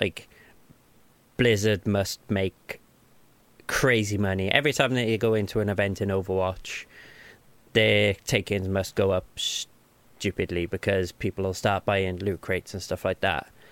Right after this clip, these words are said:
to try and get the skins. Um,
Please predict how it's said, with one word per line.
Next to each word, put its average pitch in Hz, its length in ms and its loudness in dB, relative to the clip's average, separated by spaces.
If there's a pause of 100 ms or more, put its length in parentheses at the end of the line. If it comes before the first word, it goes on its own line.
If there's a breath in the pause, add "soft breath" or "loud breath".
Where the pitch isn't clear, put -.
(240 loud breath)
to 110 80 0
try 101 200 2
and 90 100 -2
get - 180 0
the - 60 -12
skins. - 640 -4 (640 soft breath)
Um, 95 720 2